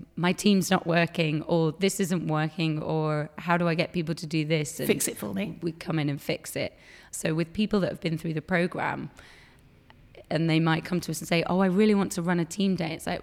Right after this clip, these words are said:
Speaker 1: "Okay, let's go back to what was on the programme. What are the key themes you're trying to do with your team? What are you trying to change behaviourally? What things can you do yourself? What conversations can you have? What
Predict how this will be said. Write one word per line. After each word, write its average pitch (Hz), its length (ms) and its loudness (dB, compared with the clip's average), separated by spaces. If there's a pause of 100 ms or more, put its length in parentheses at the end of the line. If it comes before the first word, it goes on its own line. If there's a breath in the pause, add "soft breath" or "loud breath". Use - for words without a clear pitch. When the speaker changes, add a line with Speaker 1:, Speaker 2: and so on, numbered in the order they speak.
Speaker 1:
"Okay, 175 640 0
let's 175 300 -2
go 214 100 2
back 208 220 2
to 208 80 0
what 214 160 4
was 190 100 2
on 180 140 6
the 175 60 2
programme. 165 680 2
What 175 260 0
are 185 60 -8
the 214 80 -4
key 196 220 0
themes 175 520 -2
you're 156 140 -6
trying 165 260 -6
to 160 120 -6
do 185 80 0
with 165 100 -2
your 160 140 -2
team? 165 520 -2
What 165 220 -2
are 196 60 -2
you 175 120 -2
trying 160 340 -6
to - 100 -12
change 147 500 -4
behaviourally? 160 800 -2 (300 loud breath)
What - 220 -4
things 170 300 0
can 165 240 -2
you 151 220 -2
do 151 120 -2
yourself? 151 720 -4
What - 160 -10
conversations 160 840 -6
can 156 220 -10
you - 140 -8 (180)
have? 156 360 -8
What - 220 -8